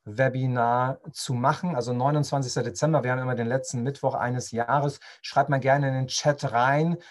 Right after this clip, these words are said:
eine Eins, wenn ihr sagt, äh, ihr hättet gerne am neunundzwanzigsten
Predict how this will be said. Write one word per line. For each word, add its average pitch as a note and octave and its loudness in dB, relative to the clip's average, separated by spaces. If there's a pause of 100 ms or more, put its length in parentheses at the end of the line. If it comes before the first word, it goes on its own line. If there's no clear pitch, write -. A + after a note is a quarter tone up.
(140)
eine B2+ -2
Eins, D3 2
wenn C3+ 0
ihr B2+ -2
sagt, B2 -2
äh, A#2 -4
ihr A#2 -4
hättet C3+ -4
gerne C3 -2
am A#2+ -4
neunundzwanzigsten B2 -6